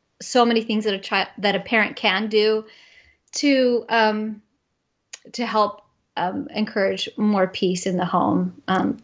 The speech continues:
like, things that we say, the verbiage that we use, instead of, like, using threats, you can use encouragements where you're attaching a positive phrase to it rather than negative. So if I say, like, um, "If you don't clean that up right now, then you're not getting dessert,"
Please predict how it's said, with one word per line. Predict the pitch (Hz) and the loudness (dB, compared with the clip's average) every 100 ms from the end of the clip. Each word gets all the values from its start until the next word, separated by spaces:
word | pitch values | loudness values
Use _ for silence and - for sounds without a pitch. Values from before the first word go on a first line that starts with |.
| - | 0
like, | 214 185 | 2 6
things | 220 214 | 6 6
that | - | 4
we | 190 | 0
say, | 185 208 202 | 0 2 2
the | 185 | 2
verbiage | 180 185 185 180 | 0 -2 -2 0
that | 202 190 | 0 2
we | 196 | 2
use, | 185 185 190 | 4 2 2
instead | 185 202 185 | -2 0 0
of, | 185 | 0
like, | 180 202 | -2 2
using | 190 180 180 175 | 2 4 2 0
threats, | - 208 214 208 - - | 2 4 4 4 -4 -10
you | |
can | 190 190 180 | -8 -6 -6
use | 170 175 | -6 -8
encouragements | 175 - 190 185 180 185 185 - | -10 -6 -4 -4 -4 -6 -8 -8
where | 190 | -4
you're | 175 170 175 - - - _ | -2 -2 -6 -20 -20 -20 _
attaching | - 170 170 180 - | -10 -4 -4 -4 -8
a | - | -10
positive | - - 262 269 262 262 247 - - _ _ _ _ _ _ | -8 4 6 6 6 4 4 0 -20 _ _ _ _ _ _
phrase | - 247 233 233 | 2 4 4 2
to | - | -2
it | 196 | -2
rather | 196 190 | 0 0
than | 180 185 | 0 2
negative. | 202 208 | 2 2
So | 202 220 | 2 2
if | 214 | 2
I | 202 | 0
say, | - 196 185 | 2 2 2
like, | 180 175 175 - _ - - - - - _ _ | 0 0 -4 -12 _ -20 -20 -20 -20 -20 _ _
um, | 208 185 170 165 165 _ _ _ _ _ | 0 2 0 -6 -12 _ _ _ _ _
"If | 233 269 | 0 6
you | |
don't | 302 359 | 6 6
clean | 311 330 | 4 4
that | 302 | 6
up | 262 262 | 2 0
right | 233 190 | -4 -4
now, | 214 202 208 254 | -6 -8 -6 -4
then | 233 220 | -6 -8
you're | 233 | -8
not | 220 214 | -8 -8
getting | 208 196 | -10 -10
dessert," | 190 185 190 | -10 -10 -12